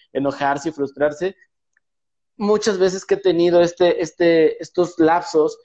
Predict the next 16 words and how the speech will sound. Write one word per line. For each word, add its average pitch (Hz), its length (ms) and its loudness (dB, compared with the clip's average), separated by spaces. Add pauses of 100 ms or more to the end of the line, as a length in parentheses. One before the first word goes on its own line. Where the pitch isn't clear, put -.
(220)
de, 151 400 2
de 139 140 2
ver, 170 440 2 (280)
eh, 135 400 2
cuentas 165 440 -2
con 143 360 -4
miles 170 340 2
de 156 60 -4
seguidores 151 760 0
y 123 80 -10
que 143 100 -2
hacen 151 220 -4
campañas 156 560 -4
y 135 80 -16
que 151 100 0
hacen, 156 300 -4